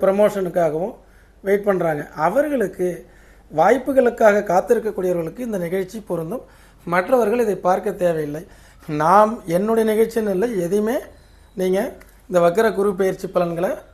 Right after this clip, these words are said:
பார்க்க தேவையில்லை. ஏன்னா உங்களுக்கு தசாபுத்தி நல்லா போயிட்டுருக்கு. ஆக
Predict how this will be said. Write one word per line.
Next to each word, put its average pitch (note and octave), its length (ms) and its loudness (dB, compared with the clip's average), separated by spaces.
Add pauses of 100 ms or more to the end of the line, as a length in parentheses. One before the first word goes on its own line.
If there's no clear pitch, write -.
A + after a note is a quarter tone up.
(160)
பார்க்க F#3+ 300 -4
தேவையில்லை. D#3+ 380 0
ஏன்னா B3+ 140 -4
உங்களுக்கு F#3+ 300 -2
தசாபுத்தி A3+ 580 -2
நல்லா G3 300 -4
போயிட்டுருக்கு. E3+ 400 -10 (1800)
ஆக E3+ 180 0